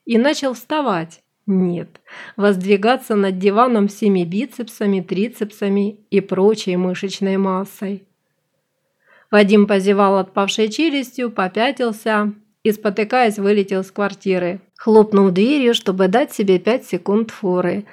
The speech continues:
пока конкурент будет её открывать или скорее выбивать с разбегу.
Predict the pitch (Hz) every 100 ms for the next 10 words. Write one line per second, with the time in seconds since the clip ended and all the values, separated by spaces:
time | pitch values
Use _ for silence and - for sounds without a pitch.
0 | - - - 190 190 185 185 185 190 190
1 | 226 254 214 - - _ _ 208 185 208
2 | 208 190 180 180 180 - 180 170 170 180
3 | - - _ - 180 175 - 185 180 208
4 | 180 175 180 175 180 - 190 196 190 175
5 | 175 180 185